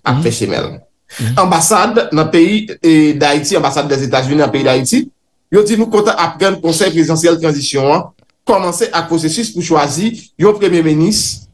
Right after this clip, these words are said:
Speaker 1: e nou pa k atann pou Ayiti, gen yon premye minis ak yon gouvènman tranzisyon ki chwazi sou baz merit teknik atravè yon pwosesis transparan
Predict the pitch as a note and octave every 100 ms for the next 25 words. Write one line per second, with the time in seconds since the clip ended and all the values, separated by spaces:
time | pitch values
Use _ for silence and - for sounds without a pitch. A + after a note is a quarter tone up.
0 | - G#3+ G#3 G3+ - D#3+ D#3 E3+ F3+ D#3+
1 | D#3 E3 D3+ C#3+ - F3 F3+ - D3 F#3
2 | F3 D#3+ D#3 D3 D3+ F3 - D#3+ - D3+
3 | D#3 D3+ D3+ D#3 C#3+ C3 B2+ E3 F3 F3
4 | - _ - A#3+ - F3 D3+ C#3+ G#3 G#3+
5 | _ - F#3 C#3+ B2+ D#3 E3 F3 F3 -
6 | - D#3 D#3+ E3+ G#3+ - E3 E3+ G3 -
7 | G3+ - - F3 - D3+ C3+ D#3+ E3 -
8 | - D#3+ D#3 D#3+ C#3 D#3+ F3 - _ _
9 | - C3 F3+ F3 - - - C#3 C#3 D#3
10 | D#3+